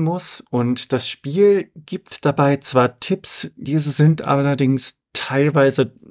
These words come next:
naja, vage gehalten und das kann mitunter recht frustrierend sein. Die Dungeons an sich sind ja auch recht groß, da sich der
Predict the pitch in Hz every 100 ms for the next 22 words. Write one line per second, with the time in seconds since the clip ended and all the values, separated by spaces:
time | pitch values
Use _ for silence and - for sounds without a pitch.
0 | 62 - 135 143 139 127 117 135 117 127
1 | 143 131 123 113 117 120 117 104 101 113
2 | 113 - 120 120 113 117 113 120 104 104
3 | - - 113 - - 113 117 110 - 92
4 | 92 95 - _ - 110 113 120 165 -
5 | 175 156 135 113 131 143 - - 113 123
6 | 113 - 113 - 139 156 131 110 120 -
7 | - - - 110 156 220 - 117 120 -
8 | 117 110 107